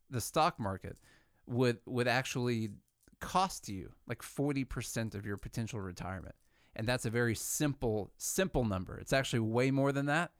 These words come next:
but I didn't wanna go further into it. I did that based on if you put in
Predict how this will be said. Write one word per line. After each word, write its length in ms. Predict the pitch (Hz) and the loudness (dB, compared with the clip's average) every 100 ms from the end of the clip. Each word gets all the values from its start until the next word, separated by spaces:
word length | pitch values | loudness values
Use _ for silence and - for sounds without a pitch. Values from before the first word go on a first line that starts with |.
| _ _ _ - | _ _ _ 0
but 100 | 120 | 4
I 60 | 120 | 4
didn't 220 | 131 131 | 6 4
wanna 120 | 123 | 4
go 140 | 123 | 2
further 300 | 117 127 117 | 4 4 6
into 260 | 117 104 95 | 4 2 0
it. 60 | 98 | 2
I 100 | 117 | 2
did 220 | 131 127 | 2 4
that 220 | 123 107 | 2 2
based 280 | 117 113 120 | 0 0 0
on 220 | 110 107 - - - - | 0 0 -6 -20 -20 -8
if 160 | 120 120 | -6 0
you 180 | 123 | 2
put 240 | 123 127 123 | 2 2 2
in 300 | 117 120 | 2 2